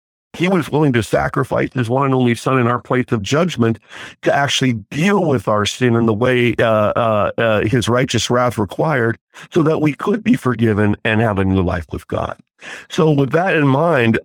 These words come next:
Paul now goes on in, in verses ten through the end of the chapter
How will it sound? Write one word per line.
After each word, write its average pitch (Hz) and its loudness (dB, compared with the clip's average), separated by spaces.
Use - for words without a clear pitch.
Paul 151 0
now 143 2
goes 123 2
on 139 2
in, 110 0
in 113 0
verses 123 -2
ten 127 0
through 123 2
the 110 2
end 131 2
of 110 2
the 107 2
chapter 127 -2